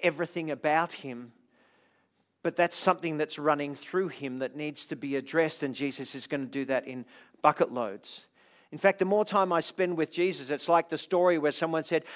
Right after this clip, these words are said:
"How do you tell someone that they're bent out of shape like a stick that's out of shape?" He said, "Well, one way you can do that is you can point at it and you can say, 'Oh, look at you, you stick, you bent out of shape stick.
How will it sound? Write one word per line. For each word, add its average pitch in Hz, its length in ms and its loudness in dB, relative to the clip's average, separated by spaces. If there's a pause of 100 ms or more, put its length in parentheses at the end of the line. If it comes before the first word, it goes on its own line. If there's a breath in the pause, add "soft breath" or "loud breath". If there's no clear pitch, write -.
(140 loud breath)
"How 240 140 8
do 302 60 4
you 302 80 2
tell 262 220 4
someone 233 340 4
that 170 120 0
they're 190 120 6
bent 196 300 2
out 185 160 6
of 160 80 2
shape 185 340 4
like 175 200 4
a 151 80 0
stick - 520 -2
that's 160 280 -2
out 156 160 4
of 135 100 0
shape?" 117 380 -2 (720 soft breath)
He 156 60 -14
said, 214 140 0
"Well, 226 100 8
one 302 220 8
way 254 120 8
you 240 120 2
can 208 140 0
do 240 160 0
that 190 180 8
is 165 120 -2
you - 60 0
can 170 160 -2
point 240 320 4
at 165 140 8
it 160 60 2
and 165 100 -6
you 160 60 -4
can 160 140 -6
say, 196 280 6
'Oh, 196 200 12
look 196 200 6
at 165 120 2
you, 160 120 0
you 139 280 -4
stick, - 400 -4
you 139 120 -6
bent 135 180 -2
out 127 140 0
of 117 40 -12
shape 123 280 -2
stick. - 340 -8